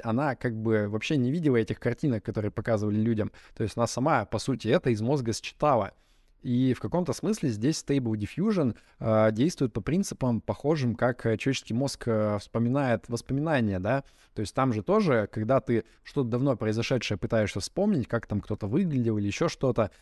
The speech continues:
то ты как бы не так просто достаешь файл из-под корки и просто его считываешь. Там на самом деле мозг, он как бы вот в каком-то смысле достраивает с нуля, в том числе это изображение. То есть у него есть какие-то наметки, и он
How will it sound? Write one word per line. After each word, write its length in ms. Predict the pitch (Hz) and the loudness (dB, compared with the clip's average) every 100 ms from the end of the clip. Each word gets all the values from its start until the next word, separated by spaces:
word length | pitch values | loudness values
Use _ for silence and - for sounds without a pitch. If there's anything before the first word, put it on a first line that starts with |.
| _ _ | _ _
то 320 | - 127 117 - | 0 2 2 0
ты 120 | 131 | -2
как 160 | 123 | 0
бы 100 | 113 | 2
не 100 | 120 | 2
так 220 | 113 170 - | 2 0 2
просто 260 | 143 - | -2 0
достаешь 540 | 110 - 127 131 - - | -6 -2 2 2 2 -2
файл 420 | - 139 120 113 | 2 4 4 2
из-под 300 | - - 110 | -2 -6 -8
корки 340 | - 160 170 110 | 0 0 0 -2
и 40 | |
просто 280 | - 123 - | -2 -2 0
его 100 | 110 | -2
считываешь. 600 | - - 139 107 98 - _ _ | -2 -4 0 0 0 -6 _ _
Там 180 | - 127 | -2 0
на 60 | 113 | 2
самом 260 | 143 127 | 2 2
деле 180 | 120 110 | 2 2
мозг, 280 | 120 165 - | 0 -2 -4
он 100 | 107 | -4
как 180 | 113 107 | -2 -2
бы 100 | 107 | -2
вот 140 | 101 | -2
в 100 | - | -6
каком-то 320 | 107 139 127 | -8 -4 -4
смысле 300 | - 139 - | -4 -6 -4
достраивает 720 | 107 107 - 139 139 113 107 | -6 -6 0 4 4 4 2
с 100 | - | 0
нуля, 380 | 120 120 127 101 - - | 0 2 4 2 -6 -20
в 60 | - | -8
том 180 | 117 107 | -4 -4
числе 260 | - 120 | -2 2
это 200 | 107 107 | 2 2
изображение. 760 | 101 101 104 101 143 202 143 101 - - - | -2 -2 -2 0 2 2 0 -2 -8 -20 -4
То 80 | 110 | -2
есть 220 | - 120 | -2 -2
у 40 | |
него 180 | 123 135 | 2 2
есть 140 | 120 | 2
какие-то 340 | - 107 110 117 | 0 -6 -4 -2
наметки, 540 | 131 208 220 - 139 - - _ | 0 0 0 0 -2 -2 -20 _
и 140 | 139 139 | -2 0
он 420 | 170 151 113 | 2 2 0